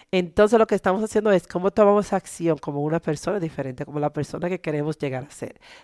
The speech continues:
para así entonces empezar a trabajar en nuestro subconsciente y cambiar nuestra forma de ser completamente o encaminarnos un poquito más, eh,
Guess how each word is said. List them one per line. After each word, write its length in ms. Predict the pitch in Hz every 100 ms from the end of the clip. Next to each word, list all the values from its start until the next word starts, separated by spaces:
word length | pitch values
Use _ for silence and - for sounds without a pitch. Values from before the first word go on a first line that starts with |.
| -
para 220 | 190 185
así 340 | 170 - 233
entonces 400 | 233 220 190 -
empezar 640 | 185 - 165 - 175 175 -
a 100 | 196
trabajar 400 | 202 185 170 165
en 60 |
nuestro 200 | 160 165
subconsciente 760 | 170 165 - 185 165 139 - - _
y 140 | 208
cambiar 400 | 214 214 175 170
nuestra 320 | 160 147 - -
forma 360 | - 160 151
de 80 | 156
ser 160 | - 147
completamente 800 | 147 139 151 180 170 147 - -
o 360 | 208 202 170 - - - _
encaminarnos 560 | - 170 180 185 170 196
un 80 | 208
poquito 480 | 208 - 202 214 180
más, 440 | 175 185 - - -
eh, 600 | 175 170 156 147 139